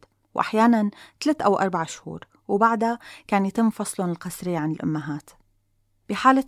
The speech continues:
مجد، بنتها ضلت معاها لمدة شهر. بعدها طلبت هي من الأمن إنه يتصلوا بأهلها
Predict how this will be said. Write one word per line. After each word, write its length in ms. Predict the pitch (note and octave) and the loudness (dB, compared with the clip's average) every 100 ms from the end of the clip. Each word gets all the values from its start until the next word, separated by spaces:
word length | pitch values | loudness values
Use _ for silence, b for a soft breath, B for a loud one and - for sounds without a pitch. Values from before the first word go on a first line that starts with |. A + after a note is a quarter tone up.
| A#3 | 2
مجد، 320 | G#3 F#3+ G3 | 2 0 2
بنتها 260 | A3+ C4 | 2 4
ضلت 400 | A3+ G3+ G#3 G3 | 2 2 2 -2
معاها 300 | - F3 F#3 | -4 -2 -2
لمدة 340 | G3 F#3 E3+ E3+ | -4 -4 -6 -8
شهر. 340 | - F3 D3 - - _ _ _ | -8 -10 -12 -14 -20 _ _ _
بعدها 460 | F#3+ A#3+ A3 F#3+ F#3 B B B B | 0 2 0 -2 -6 B B B B
طلبت 400 | C#4 D4 C4 - | 4 6 4 2
هي 240 | A#3 C#4 A#3+ | 2 4 4
من 160 | F3 | 2
الأمن 540 | E3 - G3+ F#3+ F#3+ - | 0 0 0 0 -2 -2
إنه 180 | F#3 | -2
يتصلوا 460 | F3 - A#3+ - G3 | -2 -4 -8 -4 -4
بأهلها 520 | E3+ F#3 G3 A3 A#3+ | -2 -6 -4 -4 -4